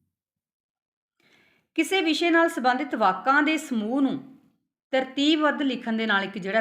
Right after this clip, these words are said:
ਪੈਰਾ ਉਹ ਬਣ ਜਾਂਦਾ ਹੈ। ਸਪੋਜ਼ ਕਰੋ ਕੋਈ ਘਟਨਾ ਵਾਪਰੀ ਹੈ ਤਾਂ ਜਦੋਂ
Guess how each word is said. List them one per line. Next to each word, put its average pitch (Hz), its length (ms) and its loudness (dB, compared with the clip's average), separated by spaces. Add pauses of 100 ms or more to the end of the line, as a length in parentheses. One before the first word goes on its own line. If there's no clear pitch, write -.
ਪੈਰਾ 185 240 -2
ਉਹ 226 100 -4
ਬਣ 165 200 -4
ਜਾਂਦਾ 143 280 -10
ਹੈ। 151 40 -16 (580)
ਸਪੋਜ਼ 302 440 -2
ਕਰੋ 339 160 -2
ਕੋਈ 339 180 -2 (100)
ਘਟਨਾ 214 260 -2
ਵਾਪਰੀ 165 460 -4
ਹੈ 160 80 -12 (960)
ਤਾਂ 277 100 0
ਜਦੋਂ 233 240 0